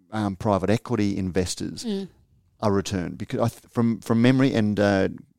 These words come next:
Speaker 1: I, I could be wrong about this, from memory, the sale value for the percentage of the company, like, it made it a billion dollar company because they sold twenty percent for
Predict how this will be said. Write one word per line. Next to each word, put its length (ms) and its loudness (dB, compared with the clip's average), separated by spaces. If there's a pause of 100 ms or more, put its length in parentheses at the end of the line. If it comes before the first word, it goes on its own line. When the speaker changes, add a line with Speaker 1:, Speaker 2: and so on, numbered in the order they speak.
(420)
Speaker 1:
I, 280 -4
I 40 -4
could 140 -6
be 80 0
wrong 140 0
about 120 -2
this, 120 -10
from 140 -6
memory, 360 2 (480)
the 60 -4
sale 400 6
value 580 2
for 200 -6
the 220 0
percentage 540 -2
of 60 -6
the 60 -8
company, 500 -4 (260)
like, 180 -2
it 100 -8
made 220 2
it 80 -2
a 60 -2
billion 320 0
dollar 140 0
company 440 -4
because 280 -8
they 80 -4
sold 260 -6
twenty 240 0
percent 340 -4
for 140 -14